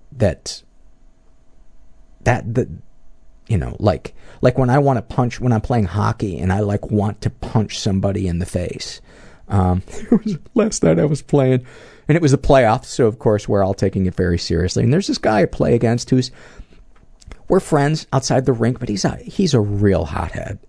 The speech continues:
and, like, way, way worse than I am. He gets suspended, like, every four games for getting in a fight. And w-, his team was beating ours.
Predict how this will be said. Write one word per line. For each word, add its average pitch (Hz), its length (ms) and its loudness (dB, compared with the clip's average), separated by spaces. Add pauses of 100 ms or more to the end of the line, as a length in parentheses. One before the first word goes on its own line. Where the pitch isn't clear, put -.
and, 90 560 -2
like, 101 200 0
way, 123 540 4
way 127 280 4
worse 101 260 -2
than 90 100 -4
I 87 180 -6
am. 98 120 -2
He 135 100 0
gets 139 180 0
suspended, 90 460 -2
like, 90 220 -2
every 85 200 0
four 85 320 -4
games 87 380 -4
for 101 120 -6
getting 87 200 -4
in 87 80 0
a 95 60 -8
fight. 95 320 -6 (600)
And 170 300 2 (800)
w-, - 240 -4 (640)
his 180 180 4
team 226 180 4
was 214 140 -2
beating 214 300 2
ours. 220 480 -2